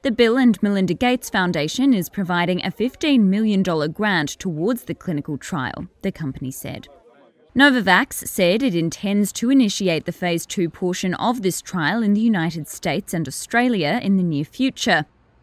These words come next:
and it would include about fifteen hundred people.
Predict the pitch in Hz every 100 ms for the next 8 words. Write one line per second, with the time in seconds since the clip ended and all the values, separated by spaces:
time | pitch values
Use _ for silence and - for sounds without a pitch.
0 | - 220 214 196 180 180 - 302 196 190
1 | 233 220 214 226 208 - 190 180 185 165
2 | 139 - 233 214 190 139